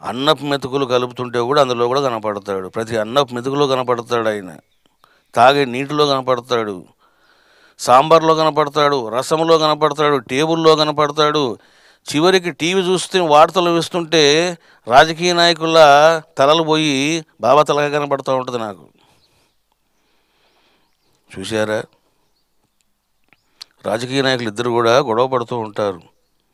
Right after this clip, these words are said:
ఇద్దరు వ్యక్తులు కామెంట్స్ చేస్తూ ఉంటారు. చూడండి, ఆ ఇద్దరు వ్యక్తులు కూడా బాబాగానే కనపడతారు నాకు.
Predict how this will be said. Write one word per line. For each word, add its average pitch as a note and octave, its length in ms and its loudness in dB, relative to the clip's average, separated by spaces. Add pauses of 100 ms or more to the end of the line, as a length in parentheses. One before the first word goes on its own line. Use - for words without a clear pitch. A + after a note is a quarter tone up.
(3000)
ఇద్దరు E3 260 4
వ్యక్తులు D#3+ 300 4
కామెంట్స్ E3+ 420 4
చేస్తూ D#3 340 2
ఉంటారు. C#3 480 4 (640)
చూడండి, B2+ 580 0 (460)
ఆ B2 180 4
ఇద్దరు C3 500 4
వ్యక్తులు F3+ 340 2
కూడా F3+ 160 6
బాబాగానే D#3+ 420 6
కనపడతారు C#3+ 480 0
నాకు. A2 300 -6